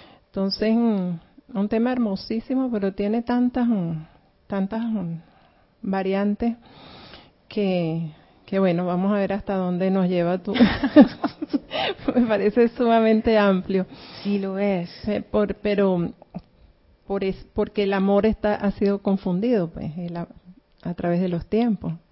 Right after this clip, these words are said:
Speaker 1: con el amor sentimental.
Speaker 2: Sí.
Speaker 1: Entonces es mucho más allá, mucho más grande. Como tú dices, una fuerza magnetizadora, una fuerza que atrae, que irradia. Entonces,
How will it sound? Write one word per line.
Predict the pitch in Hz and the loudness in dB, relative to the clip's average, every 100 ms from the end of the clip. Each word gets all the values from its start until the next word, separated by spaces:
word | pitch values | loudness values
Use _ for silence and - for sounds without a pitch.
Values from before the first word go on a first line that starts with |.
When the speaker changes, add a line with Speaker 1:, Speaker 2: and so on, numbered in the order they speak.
| - | -20
Speaker 1:
con | - 185 | -8 -6
el | 175 | -2
amor | 175 170 170 | -2 -2 -2
sentimental. | 196 185 175 165 160 185 196 | -2 -2 -2 -2 -2 -4 -4
Speaker 2:
Sí. | 190 165 160 160 _ _ _ _ - | -4 -8 -10 -14 _ _ _ _ -8
Speaker 1:
Entonces | 180 180 175 - 190 202 | -6 -4 -4 -4 -4 -4
es | 202 180 | 0 2
mucho | 190 185 196 208 - 185 180 185 - | 2 2 2 0 -4 -8 -6 -6 -8
más | 175 180 185 | -6 -6 -4
allá, | 180 175 | -4 -4
mucho | 170 180 - | -4 -6 -4
más | 190 180 | -2 -2
grande. | 180 180 180 180 180 196 _ _ _ _ _ _ _ _ _ - - | -2 -2 -2 -2 -4 -8 _ _ _ _ _ _ _ _ _ -20 -12
Como | 196 180 | -8 -6
tú | 170 | -2
dices, | 185 190 - | -2 -2 -2
una | 190 180 185 | -2 -2 -4
fuerza | - 185 - - 185 | -2 -2 -2 -2 0
magnetizadora, | 180 175 180 170 170 - 175 175 170 175 180 - - - _ - | 0 2 0 -2 -6 -6 -6 -2 -2 -2 -6 -10 -20 -20 _ -6
una | 180 180 | -4 -2
fuerza | 175 175 - | -2 -4 -6
que | 170 | -6
atrae, | 165 - 170 170 175 190 - | -6 -4 -4 -2 -2 -4 -8
que | - | -6
irradia. | 175 180 175 180 185 180 180 185 _ - - - _ _ | -4 -4 -4 -2 0 0 -2 -6 _ -20 -20 -20 _ _
Entonces, | - 170 - 185 185 190 180 | -10 -10 -6 -4 -2 -4 -4